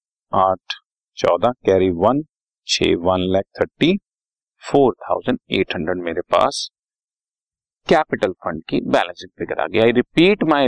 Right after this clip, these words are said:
words, ये क्वेश्चन में गिवन नहीं है इसलिए बनाना पड़ा। अगर किसी क्वेश्चन में कैपिटल फंड गिवन हो तो हमें ये वाला वर्किंग नोट करने की जरूरत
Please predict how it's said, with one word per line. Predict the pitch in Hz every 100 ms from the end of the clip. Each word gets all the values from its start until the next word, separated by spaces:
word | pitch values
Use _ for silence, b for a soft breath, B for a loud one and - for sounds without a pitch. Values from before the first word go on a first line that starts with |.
| 107
words, | 104 127 175 190 -
ये | 120 117
क्वेश्चन | - 120 - 160
में | 147 117
गिवन | 107 104 101
नहीं | 95 123 135
है | 156 180 _ _ -
इसलिए | - - 208
बनाना | 196 196 214
पड़ा। | 233 147 - -
अगर | - 226 220
किसी | - -
क्वेश्चन | - 123 117 117
में | 110 113
कैपिटल | - 101 101 101 -
फंड | 101 98 85
गिवन | 120 160
हो | 143 95 - _ _ _ _
तो | 147 -
हमें | 107 120 147 _ _ -
ये | 135 175
वाला | 104 92 92
वर्किंग | 104 - 104
नोट | 95 98 -
करने | 90 87
की | 82 98
जरूरत | 95 87 85